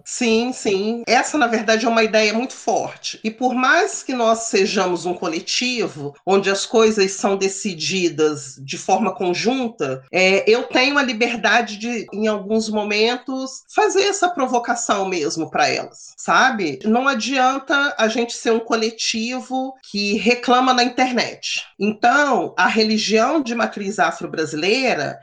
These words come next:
ela, muitas das vezes, ela abre a nossa feira. E todas elas entendem, no caso, a minha necessidade,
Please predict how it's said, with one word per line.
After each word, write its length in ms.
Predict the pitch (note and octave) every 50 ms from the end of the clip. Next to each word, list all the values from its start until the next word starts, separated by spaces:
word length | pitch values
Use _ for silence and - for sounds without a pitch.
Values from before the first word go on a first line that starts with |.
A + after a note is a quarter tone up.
| - -
ela, 200 | G#3+ A3 A#3+ A#3+
muitas 680 | A#3 A3+ A#3+ C4 C#4+ D#4 E4+ E4+ E4+ - - C#4+ C#4 A3+
das 260 | B3 A#3+ A3+ F#3+ F3
vezes, 280 | F3 F3 E3+ E3+ E3+ F3+ F#3 F#3+ - - A3 A#3+ B3 B3 - - - - - - _
ela 480 | - F3+ F#3 F#3 F#3+ F#3 F3 D#3+ D#3+ E3+
abre 220 | F3+ F3+ - G3+
a 40 | G3
nossa 300 | F#3+ F3+ F#3+ - - A3+
feira. 500 | A3 - - - - - - - - - - _ -
E 560 | F#3+ F#3+ F#3+ G3 G3 G3 G3 F#3+ F#3 F3 - -
todas 480 | C4+ A#3 B3 C#4 C#4 C#4 D4+ C#4+ A3
elas 320 | A#3+ A#3+ A#3+ B3 A#3+ A3+ -
entendem, 880 | C4+ C#4+ - - B3+ A#3 A#3 B3 C4 C4 A#3+ C4+ C#4 C#4 D4 D4 - - -
no 160 | G3 G3 G3+
caso, 300 | - - G#3 A3 G#3+ G#3+
a 80 | G3 F#3+
minha 340 | G3 G3+ A3 A#3+ C4+ D#4
necessidade, 1300 | D#4 C#4+ C#4 C#4 - - A#3+ A#3+ - - A#3+ F#3+ F3 D3+ D3 C#3 C#3+ D#3 D#3 D#3 - A3 A#3+ D4+ E4